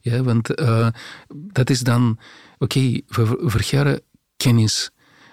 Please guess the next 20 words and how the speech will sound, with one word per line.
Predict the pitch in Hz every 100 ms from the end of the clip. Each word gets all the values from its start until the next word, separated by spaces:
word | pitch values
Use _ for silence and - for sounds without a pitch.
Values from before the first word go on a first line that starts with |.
| _
eh, | - - 113 110 110 110
als | 131 117
dat | 113
een | 123
juist | 113 117 -
woord | 123 113
is, | 117 -
ja? | 127 143 - - - - -
Eh, | 113 113 110 113 113 -
op | -
school, | - - 120 117 123 135
op | - -
de |
unief, | - 117 117 120 - -
ergens | 120 120 113
anders, | 120 117 113 -
ja? | 127 139 - - -
Maar, | - 123 123
eh, | - - 117 117 113
maar | 117 113